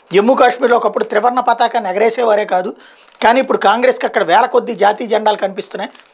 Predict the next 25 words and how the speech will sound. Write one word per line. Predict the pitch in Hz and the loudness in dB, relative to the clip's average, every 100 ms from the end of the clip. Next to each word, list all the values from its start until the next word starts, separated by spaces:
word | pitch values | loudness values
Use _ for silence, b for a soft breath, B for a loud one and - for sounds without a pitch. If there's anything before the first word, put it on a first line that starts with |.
| b _ - | b _ 0
అందుకు | 208 214 | 0 2
కారణం | 220 240 226 | 2 2 0
మోడీ | 208 226 | 0 0
ప్రభుత్వ | 240 220 220 | 0 -2 -4
సుపరిపాలన" | - 196 - - 214 202 | -10 -4 -2 2 0 0
అని | 202 | -4
పేర్కొన్నారు. | 190 190 185 151 b b b b b 208 | -6 -8 -8 -10 b b b b b 0
కాంగ్రెస్ | 240 262 247 - | 2 0 -2 -2
ప్రతికూల | 214 220 269 247 | -4 -2 2 2
రాజకీయాలు | 247 196 220 214 254 226 214 | 2 0 0 -2 -2 0 2
చేస్తోందని, | 202 202 220 208 220 | 0 0 -6 -6 -6
దేశంలో | 190 214 262 233 | -2 -2 -2 -4
ఏ | 196 | -2
ఒక్కరూ | 214 214 - 214 | -2 -2 -4 -4
సంతృప్తిగా | 196 185 202 208 196 | -6 -6 -10 -4 -2
లేనట్టుగా | 180 190 196 196 196 B B B B - | -2 -2 -4 -4 -6 B B B B -2
మాట్లాడుతోందని | 208 214 214 208 202 185 202 - - | -2 2 0 0 -2 -4 -8 -8 -2
పాత్ర | 196 196 | -2 -2
విమర్శించారు. | 180 160 - 151 143 | -6 -8 -12 -10 -10
అది | 156 147 | -8 -6
విమర్శ | 151 190 - | -2 -2 -2
పక్కన | 214 - 196 | -4 -6 -6
పెడితే | 190 180 | -6 -6
ఇది | 240 180 | -6 -4
నిజం. | 175 | -2